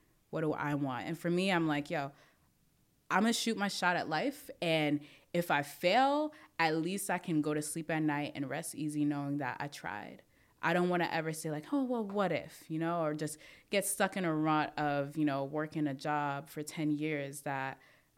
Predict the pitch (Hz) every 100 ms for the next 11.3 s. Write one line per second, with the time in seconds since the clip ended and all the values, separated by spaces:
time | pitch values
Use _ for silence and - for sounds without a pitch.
0 | - 170 170 196 202 180 160 156 156 -
1 | _ _ _ _ _ _ - 175 165 185
2 | 175 175 165 156 151 135 156 240 - -
3 | 151 156 - 185 - - 170 160 156 151
4 | 156 156 - _ 175 175 175 175 214 -
5 | 170 156 147 - 170 160 135 - - _
6 | - 185 175 156 147 196 165 151 143 147
7 | 143 147 143 190 143 156 - _ _ _
8 | _ 170 156 156 - 160 151 151 165 185
9 | - _ _ _ _ _ - - 190 170
10 | - 165 151 151 135 123 147 - 170 151
11 | 147 143 226